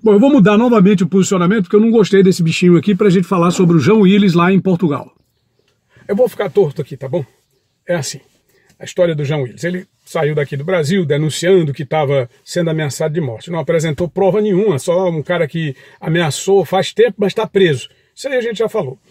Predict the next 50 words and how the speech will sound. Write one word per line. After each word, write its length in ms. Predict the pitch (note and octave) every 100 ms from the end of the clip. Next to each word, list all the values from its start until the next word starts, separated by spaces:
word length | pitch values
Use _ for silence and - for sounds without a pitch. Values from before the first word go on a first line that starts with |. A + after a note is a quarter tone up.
| _ -
E 60 | B3
aí 100 | C#4
ele 160 | C#4+
chegou 320 | - B3 G#3
na 140 | G3+ G3
Europa, 400 | A3 A3+ A#3+ -
começou, 420 | A#3+ A3+ - F3
"O 40 |
Brasil, 540 | D3 G#3 G#3 C4 C4 A#3 - _
é, 240 | - G3+
prejudica 680 | F3+ - G#3+ F#3+ F3 G#3+ G#3
os 100 | G3
seus 200 | G3 D#3+
gays, 380 | C3+ G#3+ G3 -
persegue 500 | G#3 D#3+ - G#3+ G3
os 80 | -
seus 220 | G3+ C#3
gays, 480 | D#3 G#3 G3+ E3 C#3
as 140 | D#3+
suas 220 | G3+ F#3+
lésbicas 680 | D#3 G3 G#3+ D#3 D3 E3+ D#3+
e 60 | D3
tal." 180 | - _ _ _ -
Tem 100 | G#3
nada, 360 | A#3+ B3 A#3 -
nada 300 | G3 A3 G3+
disso. 220 | C3+ -
Não 200 | G3+ F#3
há 200 | F3+ G#3 G#3 _ _
absolutamente 760 | G3 F#3+ G3 F3+ E3+ F3+ F#3 F#3
n-, 400 | F3+ A#3 F3+ F#3
nada 360 | - F3 F#3 E3
disso. 280 | B2 - - _ _ _ -
É, 420 | D#3 D#3 C#3+ C#3 - _ _ _ _ _ _ _ -
a 140 | C#3+
violência 480 | D3 F#3+ F3+ G#3 D#3+
que 80 | F3
nós 180 | F3
temos 240 | - D#3+ D#3
aqui, 200 | D#3+ G3
todo 240 | F#3 F3
mundo 160 | D3 D3+
já 120 | E3+
sabe, 260 | - F#3 F3+
são 120 | F#3
sessenta 560 | - F3 - A#3+ G#3+
e 60 | A3
cinco 380 | - G3 G#3 G3+
mil 300 | E3 F#3+ A3
mortos 640 | F3 E3 F#3 F#3+ F#3 -